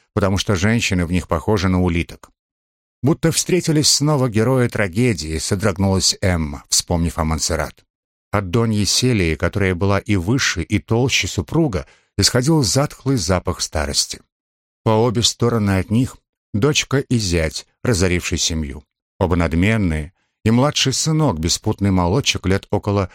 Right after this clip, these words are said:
тридцати. Круги под глазами и усталый вид говорили о том, что его наверняка вытащили из постели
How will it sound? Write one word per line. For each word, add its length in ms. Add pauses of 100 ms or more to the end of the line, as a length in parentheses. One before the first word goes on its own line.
(120)
тридцати. 720 (560)
Круги 320
под 160
глазами 500
и 40
усталый 440
вид 160
говорили 420
о 100
том, 200
что 180
его 200
наверняка 560
вытащили 420
из 140
постели 560